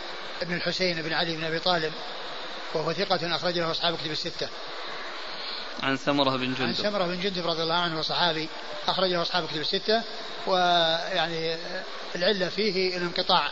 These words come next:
Speaker 1: الذي بين أبي جعفر وبين سمرة.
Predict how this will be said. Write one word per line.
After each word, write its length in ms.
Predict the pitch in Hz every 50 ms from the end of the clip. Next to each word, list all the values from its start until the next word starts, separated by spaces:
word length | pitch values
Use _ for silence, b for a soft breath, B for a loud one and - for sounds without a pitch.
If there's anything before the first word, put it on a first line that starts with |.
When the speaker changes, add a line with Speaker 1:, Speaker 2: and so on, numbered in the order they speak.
| - - - - - - - - - -
Speaker 1:
الذي 240 | 175 175 165 165
بين 440 | 160 180 180 170 165 165 160 160 170 185 - - - -
أبي 400 | 180 170 170 165 160 156 151 147
جعفر 420 | 143 180 180 160 156 180 202 214 269 - - - - - - - - - - -
وبين 580 | 165 160 180 180 175 170 170 165 165 165 165 - - - - - - -
سمرة. 380 | - - 180 170 156 151 139